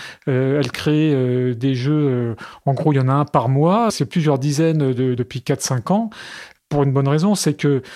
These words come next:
d'une part, euh, il y a la problématique des tickets classiques, il y a aussi toujours plus la problématique du digital.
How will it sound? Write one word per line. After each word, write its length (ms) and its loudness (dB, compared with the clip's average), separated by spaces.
d'une 180 0
part, 340 2
euh, 260 2
il 80 0
y 40 4
a 40 4
la 80 2
problématique 640 0
des 80 -4
tickets 460 -4
classiques, 540 0
il 80 -2
y 80 4
a 40 6
aussi 520 0
toujours 340 0
plus 340 -2
la 240 -2
problématique 680 -2
du 160 -2
digital. 680 -2